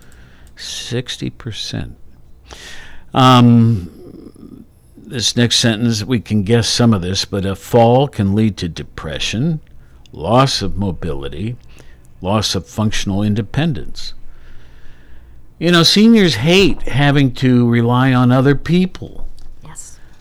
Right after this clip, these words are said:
Speaker 1: to help them get through the lo-, latter part of their years. Um, but it happens. Here's another one. Let's see here.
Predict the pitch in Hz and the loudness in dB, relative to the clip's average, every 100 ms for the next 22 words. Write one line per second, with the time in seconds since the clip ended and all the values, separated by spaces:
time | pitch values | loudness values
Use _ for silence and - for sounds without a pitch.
0 | - - - 127 120 127 123 - 120 117 | -20 -14 -4 0 2 0 -2 -4 -4 -2
1 | 113 127 - 127 131 123 123 - - - | -4 -8 -8 -4 -2 -2 -6 -10 -20 -20
2 | - - 143 131 120 120 123 120 117 120 | -20 -20 -12 -6 -4 0 -2 -2 -6 -2
3 | 123 131 127 120 - 127 131 127 127 147 | 0 0 -4 -6 -4 -2 -2 -2 -2 -2
4 | 180 64 - - - - - - - - | -4 -8 -14 -20 -20 -18 -20 -20 -20 -20
5 | - 139 135 127 120 101 92 - - - | -4 4 6 6 6 2 -6 -14 -20 -20
6 | - - - - - - - - 135 110 | -20 -20 -20 -20 -20 -20 -20 -8 0 0
7 | - - - - - - - - - - | -2 -12 -18 -16 -8 -8 -8 -12 -16 -18
8 | - - - 95 90 107 107 - 55 - | -18 -18 -10 -6 -4 -4 -6 -12 -18 -18
9 | - - - - - - - - - - | -20 -20 -20 -20 -20 -20 -20 -20 -20 -20
10 | - - 123 113 120 123 117 87 76 - | -10 0 2 4 4 4 4 0 -6 -14
11 | 107 107 - 123 113 101 85 78 55 50 | -10 -6 -4 -2 -2 -2 -4 -8 -12 -16